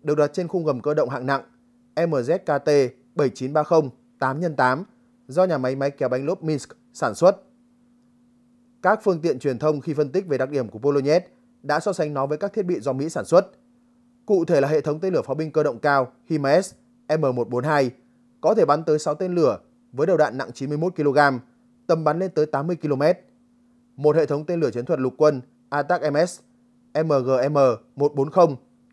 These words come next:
có đầu đạn nặng từ một trăm sáu mươi ki-lô-gam đến năm trăm sáu mươi ki-lô-gam, tầm bắn lên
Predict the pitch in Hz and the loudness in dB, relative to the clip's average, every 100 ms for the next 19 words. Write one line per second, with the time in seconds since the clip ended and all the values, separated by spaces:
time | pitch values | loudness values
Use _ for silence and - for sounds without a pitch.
0 | - 180 196 165 123 143 131 143 131 127 | -2 2 4 2 0 -6 -4 -4 -4 -4
1 | 151 131 131 156 156 147 143 147 127 - | -6 -6 -6 -4 -2 0 2 2 -2 -10
2 | _ _ 131 147 175 170 151 139 135 151 | _ _ -4 -2 -4 -4 -6 -4 -4 -2
3 | 147 139 147 139 120 _ _ _ _ - | 0 2 4 2 -2 _ _ _ _ 0
4 | 170 156 156 190 | 2 2 0 -2